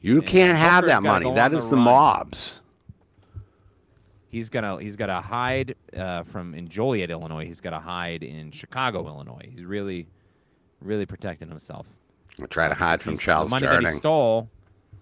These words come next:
Speaker 2: the money he stole belonged to Doyle Lonigan. Um, and, uh, once, when they're investigating it, we meet Charles Durning, who plays a corrupt, uh, cop who, uh, is just, uh,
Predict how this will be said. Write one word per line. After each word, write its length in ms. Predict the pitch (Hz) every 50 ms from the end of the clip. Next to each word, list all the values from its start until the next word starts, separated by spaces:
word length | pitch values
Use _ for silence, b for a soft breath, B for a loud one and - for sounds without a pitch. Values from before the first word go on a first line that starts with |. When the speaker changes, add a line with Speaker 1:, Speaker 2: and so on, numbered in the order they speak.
| - 101 98 - _
Speaker 2:
the 60 | - 98
money 220 | 104 113 113 113
he 80 | 113 107
stole 300 | - - - 120 117 110
belonged 420 | 104 104 101 98 95 95 90 _
to 220 | - - 87 80 78
Doyle 760 | 76 76 80 120 123 151 160 160 160 160 160 160 156 156 - -
Lonigan. 1200 | - 98 98 104 113 131 135 131 123 104 98 90 85 80 78 78 78 76 73 73 73 71 71 117 - _ _ _ _ _ _ _ _ _ _ _ _ _ _ _ -
Um, 800 | - 82 82 80 78 76 76 76 76 76 73 73 76 73 71 - _ _ _ _ _ _ _ _ _ _ _ _
and, 460 | - 87 87 87 85 82 82 82 80 76
uh, 280 | 82 80 76 76 78 76
once, 360 | 58 76 107 110 110 - - 113
when 140 | 113 110
they're 100 | 110 110
investigating 560 | 107 107 117 147 147 - - 113 113 104 104 101
it, 80 | 98
we 80 | 90 95
meet 200 | 92 98 98 95
Charles 340 | - - 117 104 98 98 92
Durning, 360 | 87 107 107 107 101 98 90 85
who 80 | 92
plays 260 | 85 98 95 90 85
a 40 | 87 -
corrupt, 440 | - - 87 92 90 _ _ -
uh, 280 | 101 90 82 82 82 82 -
cop 280 | - - 131 127 127 - _ - _ _ _ _ _ _ _ _ _ _ _ _ -
who, 320 | 101 101 92 90 87 87 85
uh, 200 | 82 80 78 76 -
is 100 | 85 -
just, 240 | 92 90 - - _ _ _ - -
uh, 180 | 82 82 78